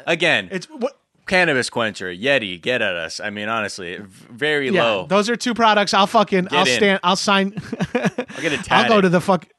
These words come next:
Speaker 2: <laughs> I'll, I'll get Yeti on my neck,
Speaker 1: Yeah.
Speaker 2: dude.
Speaker 1: I'll get on
Speaker 2: I,
Speaker 1: a
Speaker 2: I
Speaker 1: te-,
Speaker 2: went
Speaker 1: teardrop Yeti tattoo.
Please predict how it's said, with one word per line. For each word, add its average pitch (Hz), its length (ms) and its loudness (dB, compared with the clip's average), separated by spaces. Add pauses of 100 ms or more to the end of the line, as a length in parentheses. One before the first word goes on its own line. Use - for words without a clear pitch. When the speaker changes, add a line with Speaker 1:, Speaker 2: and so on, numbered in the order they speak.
Speaker 2:
<laughs> 208 160 -6 (540)
I'll, - 140 2 (100)
I'll 233 120 0
get 277 200 -4
Yeti 233 400 -8
on 214 80 -10
my 185 140 -12
neck, 190 340 -10
Speaker 1:
Yeah. 190 280 -4
Speaker 2:
dude. - 60 -20 (500)
Speaker 1:
I'll 143 100 2
get 170 140 2
on 160 100 4
Speaker 2:
I, 214 60 4
Speaker 1:
a 285 80 0 (160)
Speaker 2:
I 196 80 4
Speaker 1:
te-, 226 60 2
Speaker 2:
went 254 120 2
Speaker 1:
teardrop 139 500 2
Yeti 110 320 -4
tattoo. 92 460 -10